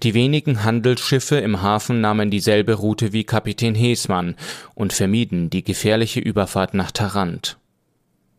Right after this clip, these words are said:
Gedankenverloren schlenderte Ratran an unruhig schaukelnden Schiffen vorbei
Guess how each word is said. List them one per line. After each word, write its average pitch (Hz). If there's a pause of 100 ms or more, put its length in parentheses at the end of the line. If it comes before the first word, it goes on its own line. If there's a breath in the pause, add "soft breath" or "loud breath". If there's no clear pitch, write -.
(540 loud breath)
Gedankenverloren 120
schlenderte 110
Ratran 110
an 104
unruhig 113
schaukelnden 101
Schiffen 104
vorbei 98